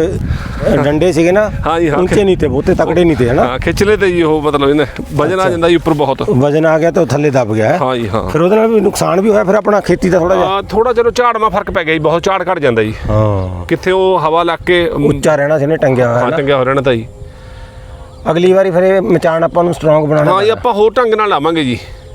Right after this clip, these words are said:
Speaker 1: ਹੂੰ।
Speaker 2: ਇਹ ਜਿਵੇਂ ਇਹ ਲੱਗਦਾ, ਇਹ ਨਹੀਂ ਲਾਵਾਂਗੇ, ਹੋਰ
Speaker 1: ਇਹ,
Speaker 2: ਢੰਗ
Speaker 1: ਇਹ
Speaker 2: ਨਾਲ
Speaker 1: ਵੀ ਪਹਿਲੀ ਵਾਰ ਲਾਇਆ ਤਾਂ ਆਪਾਂ ਮਚਾਨ?
Speaker 2: ਹਾਂ ਜੀ, ਇਹ ਵੀ ਪਹਿਲੀ ਵਾਰ ਲਾਇਆ ਤਾਂ ਜੀ।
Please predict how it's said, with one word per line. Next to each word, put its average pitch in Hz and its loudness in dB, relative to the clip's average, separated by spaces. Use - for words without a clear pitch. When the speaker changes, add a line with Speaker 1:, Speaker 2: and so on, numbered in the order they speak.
Speaker 1:
ਹੂੰ। 107 2
Speaker 2:
ਇਹ 170 4
ਜਿਵੇਂ 190 2
ਇਹ 202 2
ਲੱਗਦਾ, 190 0
ਇਹ 202 4
ਨਹੀਂ 190 2
ਲਾਵਾਂਗੇ, 156 2
ਹੋਰ 156 2
Speaker 1:
ਇਹ, 185 4
Speaker 2:
ਢੰਗ 196 -2
Speaker 1:
ਇਹ 226 2
Speaker 2:
ਨਾਲ 202 4
Speaker 1:
ਵੀ 233 0
ਪਹਿਲੀ 220 2
ਵਾਰ 240 2
ਲਾਇਆ 226 2
ਤਾਂ 226 0
ਆਪਾਂ 214 0
ਮਚਾਨ? 202 0
Speaker 2:
ਹਾਂ 220 0
ਜੀ, 208 -2
ਇਹ 190 2
ਵੀ 226 -2
ਪਹਿਲੀ 170 0
ਵਾਰ 151 0
ਲਾਇਆ 98 0
ਤਾਂ 87 -10
ਜੀ। 90 -10